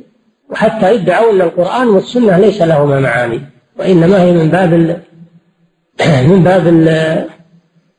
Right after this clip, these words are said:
تقريب المعاني للناس فقط. انفتح الباب لأهل التجهيل وأهل التضليل وأهل التأويل،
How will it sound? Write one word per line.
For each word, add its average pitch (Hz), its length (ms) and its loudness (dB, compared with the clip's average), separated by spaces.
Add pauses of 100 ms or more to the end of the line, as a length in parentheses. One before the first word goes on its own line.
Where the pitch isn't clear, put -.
تقريب 175 360 2
المعاني 156 520 0
للناس 131 380 0
فقط. - 340 -6 (680)
انفتح 196 440 2
الباب 156 300 0
لأهل 156 260 -2
التجهيل 143 600 -2
وأهل 147 260 -2
التضليل 147 800 0 (560)
وأهل 143 280 0
التأويل، 151 720 0